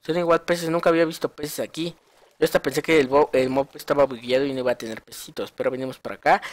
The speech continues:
Ah, y aquí como ven tengo muchos, estas cositas. ¿Cómo se llaman? Caballos.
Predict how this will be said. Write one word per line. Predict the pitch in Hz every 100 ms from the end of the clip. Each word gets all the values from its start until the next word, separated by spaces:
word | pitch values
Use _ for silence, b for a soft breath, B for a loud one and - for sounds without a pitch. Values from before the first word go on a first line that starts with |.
| B B
Ah, | 139 147
y | 147
aquí | 131 - -
como | 151 123
ven | 135
tengo | 135 139 135
muchos, | 131 - 139 127 117 - -
estas | 123 - - 123 113 -
cositas. | - - - 220 - - _ _ _ _ _
¿Cómo | - 135
se | 120
llaman? | 120 208 247 _ _
Caballos. | 123 156 185 302 -